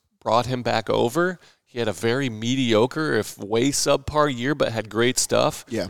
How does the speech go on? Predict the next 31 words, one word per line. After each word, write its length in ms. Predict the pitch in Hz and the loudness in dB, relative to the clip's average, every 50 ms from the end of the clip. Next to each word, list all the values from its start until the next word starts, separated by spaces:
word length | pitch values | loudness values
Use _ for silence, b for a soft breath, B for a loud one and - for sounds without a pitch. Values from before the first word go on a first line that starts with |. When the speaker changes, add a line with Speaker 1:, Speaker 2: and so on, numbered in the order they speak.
| - - | -10 -8
Speaker 1:
The 120 | 113 113 107 | -6 -4 -4
Rays 520 | 101 101 113 117 120 143 156 165 156 127 | -2 2 2 4 4 4 4 2 0 0
did 220 | - 127 117 107 | 0 0 -2 -2
their 420 | 98 98 95 110 113 113 120 135 143 | -4 -4 0 2 2 2 2 0 0
duty 420 | 135 135 139 147 147 156 160 160 | 0 0 0 0 0 0 0 0
and 100 | 143 117 110 | 0 0 0
were 80 | 107 | 0
like, 180 | 104 101 98 104 | 0 0 0 0
"Hey, 320 | 113 135 127 104 95 92 - _ | -2 -2 -2 -2 -4 -8 -12 _
we 180 | 104 110 120 | -8 -6 -2
see 220 | 123 - - 131 123 | 0 0 0 0 0
some 160 | - 127 113 | -2 -4 -6
things 280 | 104 - 120 120 120 107 | -6 -6 -6 -6 -6 -6
that 100 | 107 98 | -6 -6
you 100 | 110 107 | -6 -8
can 140 | - 110 101 | -8 -8 -6
really 300 | 104 117 117 113 107 104 | -4 -4 -2 -2 -4 -4
do." 320 | 98 104 113 123 139 147 B B B B B B B _ | -4 -4 -2 -2 -2 -2 B B B B B B B _
And 140 | 113 107 117 | -10 -8 -4
he 80 | 131 | 0
had 140 | 139 135 131 | 0 2 2
a 60 | 131 120 | 2 -2
fantastic 880 | - - - 139 139 143 143 143 151 147 143 139 - - - 113 101 | -4 -4 0 2 2 2 0 0 -2 -2 -2 -2 -2 -4 -8 -8 -6
year. 200 | 113 123 117 110 | -4 -2 -2 0
They 120 | 98 101 98 | 0 -2 -2
signed 320 | - - 113 107 107 110 | -2 -2 -4 -4 -4 -6
him 60 | 107 | -8
to 100 | - 107 | -6 -6
that 160 | 104 98 95 | -4 -4 -4
good 180 | 92 107 110 104 | -4 -6 -8 -6
deal. 340 | 104 113 110 107 104 101 | -4 -2 0 0 0 -2